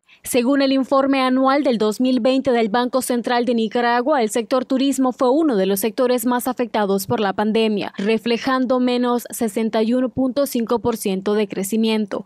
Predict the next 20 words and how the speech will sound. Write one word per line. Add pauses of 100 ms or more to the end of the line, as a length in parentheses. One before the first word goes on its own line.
A
su
vez,
la
actividad
de
hoteles
y
restaurantes
registró
una
disminución
del
treinta
y
dos
punto
cinco
por
ciento,